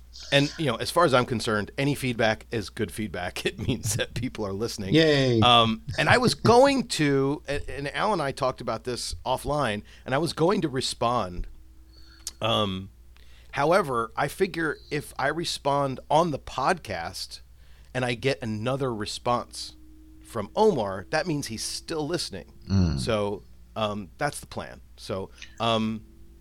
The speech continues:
Speaker 1: I'd, I'd love to know a little bit more about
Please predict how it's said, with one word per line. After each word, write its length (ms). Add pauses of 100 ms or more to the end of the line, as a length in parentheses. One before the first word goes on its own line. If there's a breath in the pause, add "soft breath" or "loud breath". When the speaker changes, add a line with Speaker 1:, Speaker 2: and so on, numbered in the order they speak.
(240)
Speaker 1:
I'd, 140 (220)
I'd 180
love 220
to 120
know 460 (160)
a 80
little 220
bit 200
more 380
about 380